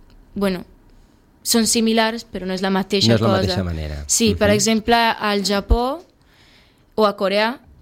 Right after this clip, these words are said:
Speaker 1: em, quan, bueno, vaig anar a Corea ja fa dos dies he tornat,
Speaker 2: Mhm.
Speaker 1: eh, i he notat molt que en els centres d'escalada posen molts salts, moltíssims, moltíssimes coordinacions que són com,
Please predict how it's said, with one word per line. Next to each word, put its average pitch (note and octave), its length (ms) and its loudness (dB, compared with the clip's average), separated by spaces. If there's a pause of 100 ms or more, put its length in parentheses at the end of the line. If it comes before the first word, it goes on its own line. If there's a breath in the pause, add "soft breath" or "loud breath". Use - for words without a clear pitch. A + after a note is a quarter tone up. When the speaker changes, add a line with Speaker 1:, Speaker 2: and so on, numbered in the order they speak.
(320)
Speaker 1:
em, G3+ 840 0
quan, F#3+ 440 -4
bueno, F#3+ 220 -2
vaig F#3+ 200 -2
anar G#3+ 180 2
a G3 80 0
Corea F#3+ 340 -2
ja F3 220 -6
fa - 320 -14 (340)
dos G3+ 220 -2
dies F#3+ 200 0
he G3 60 -2
tornat, G3 420 -2 (320)
Speaker 2:
Mhm. F#3+ 80 0
Speaker 1:
eh, G3+ 600 2
i G#3+ 80 -2
he A3 40 2
notat A#3 320 2
molt A3 280 0
que A#3+ 120 -2
en A3+ 120 2
els G#3 140 -2
centres G#3+ 360 -2
d'escalada G#3+ 680 2 (560 loud breath)
posen A#3+ 320 2
molts G3+ 640 0
salts, A3+ 800 0
moltíssims, G#3 840 -2
moltíssimes F#3+ 920 -4
coordinacions G3 580 0
que F#3+ 120 -4
són F3+ 260 -6
com, F#3 400 -4